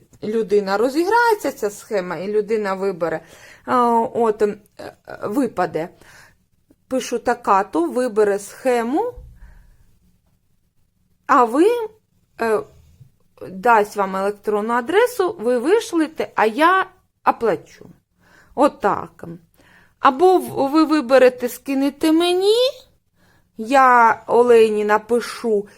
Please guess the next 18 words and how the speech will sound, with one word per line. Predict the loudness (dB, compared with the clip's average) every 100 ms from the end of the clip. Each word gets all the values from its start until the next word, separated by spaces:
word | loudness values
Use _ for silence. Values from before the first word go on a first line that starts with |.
| -8
і |
дас-, | 0 0 0 -6
і | -4
скин-, | -6 -6 -6 -4
ну, | -2 -2
скинете | -2 -2 -2 0 -2
мені | -2 -4
скрин, | -6 -4 0 2 0 -4 -20 _ -20 _ _ _ _ _
а | -2
я | 0 2 4 6 4 2
Олені | 2 4 4 2 -2
напишу, | -2 0 -4 -4 -4
наприклад, | -4 -2 -2 -2 0 0 -2 -8 -20 -18
а, | -4 0 2 2 0
що: | 0 2 2 4
«Олена, | 4 4 4 0 -2
отаку | -4 -4 -8 -6 -6 -4 -6 -10
схему, | -14 -8 0 2 2 -2